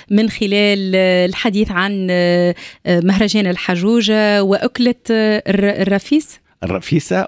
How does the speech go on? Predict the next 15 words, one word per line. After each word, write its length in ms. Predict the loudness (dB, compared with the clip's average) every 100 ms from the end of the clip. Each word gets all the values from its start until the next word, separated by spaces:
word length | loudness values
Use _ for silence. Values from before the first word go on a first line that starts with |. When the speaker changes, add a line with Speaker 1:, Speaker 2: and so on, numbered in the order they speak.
| -2
Speaker 2:
والمريسة. 500 | 0 0 -2 -6 -8 -2
Speaker 1:
والمريسة. 680 | 0 2 0 -4 -6 -6 -6 -6 -6 -8 -8
<laughs> 400 | -10 -10 -4 -4
شكرًا 240 | -2 -2
لك. 460 | -2 -2 -4 -8 _ _ -6
أترك 300 | -4 -4 -4
لك 400 | -2 -2 -2 -4
خ-، 120 | -10
كلمة 400 | -4 -2 0 -2 -4
ال-، 180 | -2 0
الختام. 520 | -2 -4 -8 -8 -10 -12 _ _ -4
Speaker 2:
آه، 100 | -2
شكرًا 380 | -2 -2 0
ل-، 60 | 0
للاستضافة. 1160 | 0 -2 -2 -2 -4 -4 -2 0 -2 -2 -4